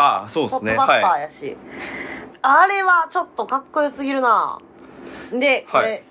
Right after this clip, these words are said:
Speaker 2: ちょっと言っていいんかは知らないですけど、
Speaker 1: はい。
Speaker 2: えーとですね、
Speaker 1: はい。
Speaker 2: 独裁スイッチ企画さん。
Speaker 1: はい。
Speaker 2: 一、二、準々、
Speaker 1: うん。
Speaker 2: 準、全部違うネタするらしいです。
Speaker 1: すごいですね。
Speaker 2: 痺れます。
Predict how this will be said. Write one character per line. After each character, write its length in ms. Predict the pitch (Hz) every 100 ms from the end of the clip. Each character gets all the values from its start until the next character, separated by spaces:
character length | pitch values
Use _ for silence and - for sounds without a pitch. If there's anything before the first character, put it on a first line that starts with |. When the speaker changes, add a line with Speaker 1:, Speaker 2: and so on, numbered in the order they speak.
| - 196
Speaker 2:
ち 60 |
ょ 40 | -
っ 20 |
と 20 |
言 100 | 233
っ 20 |
て 120 | 233 208
い 20 |
い 20 |
ん 60 | 180
か 80 | 165
は 100 | -
知 120 | 202
ら 80 | 180
な 120 | 160
い 40 |
で 60 | 104
す 100 | -
け 60 |
ど、 60 | 151
Speaker 1:
は 100 | 104
い。 60 | - -
Speaker 2:
え 80 |
ー 40 | -
と 100 | 127
で 100 | 170
す 40 | -
ね、 40 |
Speaker 1:
は 40 | 151
い。 40 |
Speaker 2:
独 140 | 190
裁 140 | - 208
ス 140 | 208
イ 40 | 202
ッ 20 |
チ 100 | -
企 240 | - 185
画 40 | -
さ 180 | 156 139
ん。 60 |
Speaker 1:
は 100 | 120
い。 80 | - - - - - - -
Speaker 2:
一、 420 | 294 - 247 202
二、 460 | 185 214 202 165 156
準 380 | 202 220 240 233
々、 460 | 196 180 196 180
Speaker 1:
う 40 | 190
ん。 40 |
Speaker 2:
準、 320 | 180 208 175 - 151
全 240 | 220 214
部 60 | 185
違 180 | - 202
う 120 | 196 190
ネ 100 | 180
タ 100 | 175
す 120 | 190
る 80 | 180
ら 120 | 165
し 100 | -
い 40 |
で 20 |
す。 80 | 151
Speaker 1:
す 320 | - 147 175 185
ご 160 | 214
い 40 | 196
で 120 | 160
す 100 | -
ね。 680 | 135 123 104 101 92 98 - - - - - - - - - - 208 - - -
Speaker 2:
痺 320 | - - 175
れ 80 | 170
ま 120 | 165
す。 240 | - -